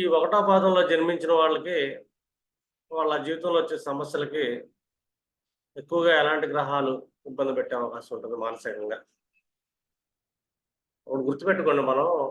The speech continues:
రాశి గురించి చెప్తున్నాం కదా. ఇప్పుడు చంద్రుడు ఏ నక్షత్రం పాదం మీద ఉంటే అది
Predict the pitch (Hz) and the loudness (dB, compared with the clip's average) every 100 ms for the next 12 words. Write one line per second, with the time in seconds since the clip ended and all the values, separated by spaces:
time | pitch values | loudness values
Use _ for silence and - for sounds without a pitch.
0 | - _ _ _ 135 131 143 160 180 175 | -8 _ _ _ -12 -2 -2 0 -2 -2
1 | 175 170 170 160 151 139 - 139 120 107 | -4 -4 -2 -2 -2 -6 -4 -2 -2 -2
2 | 123 _ _ _ _ 131 143 135 135 147 | -8 _ _ _ _ -10 0 0 2 4
3 | 160 170 151 147 147 - 151 147 147 156 | 4 4 4 2 0 0 2 4 2 -2
4 | 156 151 147 139 139 135 139 135 120 123 | -2 0 0 0 0 2 2 0 -2 -4
5 | 120 117 135 - _ _ _ _ 175 175 | -6 -4 -8 -10 _ _ _ _ -8 -4